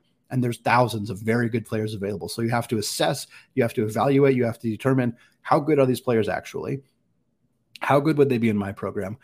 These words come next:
How would they fit just personality-wise? That's a big one. How would they fit alongside these teammates as friends, as colleagues, as family, you know, whatever it may be? And then how would it impact the other players currently on the team?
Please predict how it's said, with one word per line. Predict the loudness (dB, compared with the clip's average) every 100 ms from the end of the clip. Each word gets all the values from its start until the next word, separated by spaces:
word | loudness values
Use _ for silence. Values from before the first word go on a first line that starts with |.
| -20 -4
How | 0
would | 2
they | 2 0
fit | 2 0 0 -10 -8
just | -8 -4
personality-wise? | -2 -2 -4 -2 0 0 -2 -8 -10 -6
That's | -4 -4
a | -4
big | -6 -6
one. | -8
How | -4 -4
would | -2
they | -2
fit | -2 -2 -2 -8 -20 -10
alongside | -6 -2 -2 -2 -2 -2 0
these | -2 -4
teammates | -4 -2 0 0 -2 -10 -16 -20 -12
as | -8 -8
friends, | -2 0 2 0
as | 0 -4 -6 -10
colleagues, | 0 2 2 0 -2 -4
as | -6 -6
family, | -8 -6 -4 -2 -2
you | -2 -2
know, | -2
whatever | -2 -2 -2
it | -2
may | -2 -2
be? | 0 -2 -4 -20 -8
And | -4 -2
then | 0
how | 2 4
would | 4
it | 4
impact | 0 0 -4 -2
the |
other | -4
players | -2 -2 -2 -2
currently | -4 -4 -6
on | -8
the |
team? | -10 -14 -14